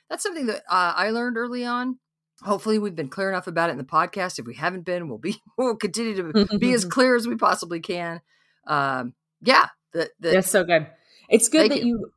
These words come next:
Speaker 2: recognize, um, that that's kind of what people were thinking in their heads. And, you know, you could kind of divorce yourself from like, "Wait, whoa, whoa, that's not,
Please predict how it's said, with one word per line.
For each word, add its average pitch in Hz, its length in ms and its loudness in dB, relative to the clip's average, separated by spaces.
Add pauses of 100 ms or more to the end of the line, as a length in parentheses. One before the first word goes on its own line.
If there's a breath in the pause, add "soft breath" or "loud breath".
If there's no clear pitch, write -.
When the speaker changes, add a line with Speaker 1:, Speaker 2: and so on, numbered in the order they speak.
Speaker 2:
recognize, 165 920 -2
um, 143 560 -4 (440)
that 165 140 2
that's 160 220 4
kind 165 260 -4
of 170 100 -4
what 170 140 2
people 165 300 -6
were 127 100 -4
thinking 151 440 -10
in 156 80 -8
their 135 120 -8
heads. 147 540 -4 (100)
And, 143 520 -6 (100)
you 165 120 -4
know, 143 60 2
you 139 160 0
could - 260 -6
kind 156 200 -8
of 139 80 -14
divorce 143 340 -4
yourself 143 400 -2
from 139 520 -6 (140)
like, 135 200 -8
"Wait, 143 260 4
whoa, 147 160 -4
whoa, 131 340 -6
that's 147 240 -2
not, 139 360 -2